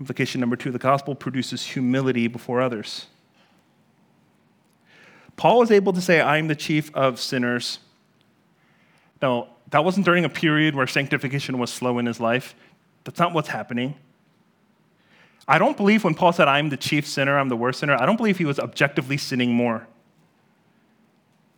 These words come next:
I think what was happening is as he grew in the Lord, he was understanding the holiness of God more. And against the holiness and light of God, areas of his life that were always kept in darkness started to get exposed.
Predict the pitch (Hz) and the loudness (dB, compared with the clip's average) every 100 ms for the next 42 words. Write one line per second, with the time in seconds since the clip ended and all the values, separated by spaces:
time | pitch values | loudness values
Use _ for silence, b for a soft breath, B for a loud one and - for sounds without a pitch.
0 | _ - 131 180 147 127 - 143 143 127 | _ -8 -2 2 2 0 0 0 0 -2
1 | 120 127 127 139 156 127 135 139 127 120 | -2 0 0 0 -4 -4 -2 -2 0 0
2 | 113 127 131 113 127 127 - 135 135 143 | 0 0 0 -2 -4 -2 -4 -6 -6 -6
3 | 131 127 117 110 139 127 127 123 123 120 | -4 -2 -2 -4 -6 -4 -2 -4 -8 -4
4 | 113 113 113 113 113 b b b b b | -2 0 -2 -4 -6 b b b b b
5 | b b 120 117 127 127 - 120 139 131 | b b -8 -4 -4 -4 -6 -6 -4 -2
6 | 123 123 120 117 123 117 113 123 117 110 | -2 -4 -4 -2 -2 -6 -8 -2 -2 -2
7 | 107 - _ _ b b _ - 135 156 | -6 -14 _ _ b b _ -2 0 2
8 | 151 135 127 127 135 127 117 123 113 123 | 0 0 -4 -4 0 0 0 -4 -2 -2
9 | 143 139 143 - 123 120 127 127 117 131 | -2 -4 -6 -4 -4 -2 -4 -6 -6 -6
10 | 123 - 127 110 - - - 120 107 - | -6 -8 -4 -4 -6 -14 -8 -8 -8 -12